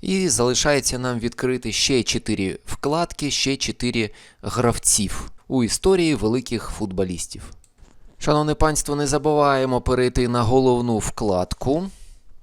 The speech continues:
У історії великих після розблокіровки наших двох гравців ми можемо відкрити теж жовтий чемоданчик,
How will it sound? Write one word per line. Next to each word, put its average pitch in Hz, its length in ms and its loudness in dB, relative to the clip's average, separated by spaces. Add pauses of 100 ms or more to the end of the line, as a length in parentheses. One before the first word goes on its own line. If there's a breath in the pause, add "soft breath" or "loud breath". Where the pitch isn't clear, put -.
(380 soft breath)
У 190 180 4
історії 165 600 4
великих 147 580 0
після 131 560 2
розблокіровки 123 960 4
наших 107 360 -2
двох 107 260 0
гравців 110 540 0
ми 147 220 -2
можемо 127 380 2
відкрити 117 480 -2
теж 135 380 4
жовтий 110 640 2
чемоданчик, 90 1120 -2